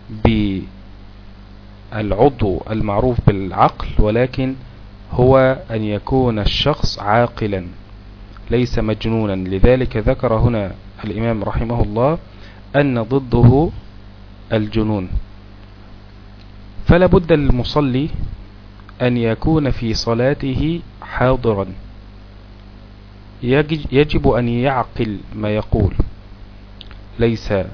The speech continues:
سكرانا وليس بمجنون. وأدخل هنا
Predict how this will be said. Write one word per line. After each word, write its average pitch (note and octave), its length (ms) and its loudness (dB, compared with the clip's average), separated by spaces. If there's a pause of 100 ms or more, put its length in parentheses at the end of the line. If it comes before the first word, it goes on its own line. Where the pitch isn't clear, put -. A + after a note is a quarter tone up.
(160)
سكرانا B2+ 840 0 (220)
وليس A#2+ 380 0
بمجنون. C3 720 0 (4000)
وأدخل D3+ 400 4
هنا B2+ 420 4